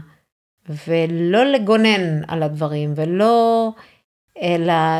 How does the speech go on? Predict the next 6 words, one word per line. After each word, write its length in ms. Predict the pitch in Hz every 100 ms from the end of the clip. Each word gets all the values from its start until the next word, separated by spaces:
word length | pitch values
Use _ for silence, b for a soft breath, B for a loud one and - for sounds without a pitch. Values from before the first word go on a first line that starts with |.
| - 190 175 - 180
להיפתח 560 | 175 180 - 349 - 196
למה 200 | 185 185
שרוצה 440 | - 262 254 -
להגיע. 500 | 277 262 240 320 196 147 151 _ _ _ _ _ _ _ _ _ -
וזה 220 | 156 160
היה 200 | 165 208